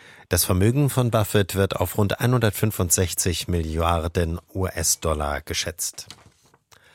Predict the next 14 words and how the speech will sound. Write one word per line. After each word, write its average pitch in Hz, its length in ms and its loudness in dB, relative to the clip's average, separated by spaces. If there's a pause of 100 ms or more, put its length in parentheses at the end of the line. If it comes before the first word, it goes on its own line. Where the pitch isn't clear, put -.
(1040)
Vor 139 140 4
dem 139 160 4
Abschluss 117 400 2
des - 220 2
Evangelischen 110 640 0
Kirchentags 92 800 0
hat 95 160 0
der 92 160 2
hannoversche 110 520 2
Bischof 104 440 2
Meister 98 580 2
symbolisch 98 760 2
den 98 280 2
Staffelstab 95 880 2